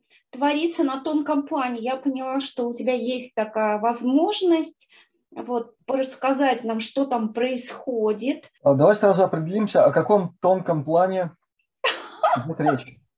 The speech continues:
Speaker 2: Что ты под этим подразумеваешь? Или как ты себе это мыслишь? Э, в каком разрезе?
Speaker 1: Мгм.
Speaker 2: Как
Speaker 1: Ну,
Speaker 2: это?
Speaker 1: смотри,
Speaker 2: В твоем понимании?
Speaker 1: а, для меня тонкий план —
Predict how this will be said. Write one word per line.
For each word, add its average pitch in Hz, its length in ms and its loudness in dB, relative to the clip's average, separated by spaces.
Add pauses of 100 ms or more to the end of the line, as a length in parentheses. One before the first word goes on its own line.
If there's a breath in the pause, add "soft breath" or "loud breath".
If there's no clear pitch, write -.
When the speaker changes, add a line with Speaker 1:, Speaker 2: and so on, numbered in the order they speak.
(140)
Speaker 2:
Что 208 140 4
ты 208 100 0
под 156 220 4
этим 165 220 -2
подразумеваешь? 160 920 0
Или 151 220 -6
как 175 200 2
ты 185 80 -8
себе 160 220 -6
это 127 240 -2
мыслишь? 180 600 -4 (680)
Э, - 40 -8
в 123 220 -2
каком 160 560 2 (500)
разрезе? 151 840 4 (420)
Speaker 1:
Мгм. 285 320 0 (840)
Speaker 2:
Как 156 200 4
Speaker 1:
Ну, 127 60 -4
Speaker 2:
это? 120 100 -4
Speaker 1:
смотри, 403 400 0
Speaker 2:
В - 20 4
твоем 147 160 4
понимании? 131 360 -6 (180)
Speaker 1:
а, 254 360 0
для 285 200 4
меня 370 200 6 (200)
тонкий 415 440 2
план — 247 540 0